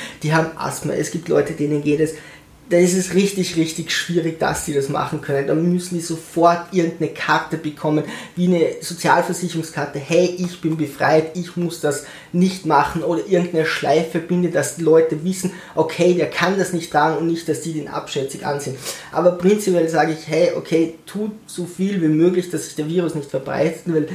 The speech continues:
hauptsächlich wären dann alte Menschen betroffen, die dann sterben. Und es gibt ja in Ländern wie Schweden, da sind dann eben sehr viele Leute mit Vorerkrankungen oder im hohen Alter gestorben, aber das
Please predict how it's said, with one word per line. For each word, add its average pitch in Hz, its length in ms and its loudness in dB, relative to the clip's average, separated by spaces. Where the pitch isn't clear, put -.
hauptsächlich 165 680 0
wären 147 240 4
dann 151 100 0
alte 151 320 0
Menschen 156 540 -2
betroffen, 156 580 0
die 165 140 -6
dann 147 180 0
sterben. 190 560 2
Und 151 140 -4
es 151 120 -10
gibt 208 280 -2
ja 190 100 8
in 170 140 2
Ländern 165 380 2
wie 156 100 -2
Schweden, 165 340 2
da 160 80 -2
sind 175 340 -2
dann 160 120 2
eben 165 260 0
sehr 151 320 0
viele 160 260 -2
Leute 147 300 0
mit 139 140 -6
Vorerkrankungen 151 800 2
oder 151 200 0
im 135 160 -2
hohen 151 140 -4
Alter 151 320 0
gestorben, 160 420 0
aber 135 180 -10
das 151 140 -10